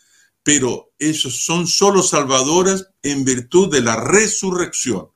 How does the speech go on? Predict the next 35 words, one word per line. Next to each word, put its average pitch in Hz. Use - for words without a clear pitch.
¿no? 98
El 107
sacrificio 123
de 104
Jesús 123
no 143
es 156
un 143
sacrificio 123
ritual, 139
es 127
un 127
sacrificio 131
existencial. 151
Y 107
por 156
eso 196
que 170
en 151
tantas 170
iglesias 170
ellos 139
sacan 180
el 117
Cristo 147
de 117
la 120
cruz 190
y 131
lo 123
ponen, 175
¿no?, 135
resucitado. 123
¿Por 107
qué? 147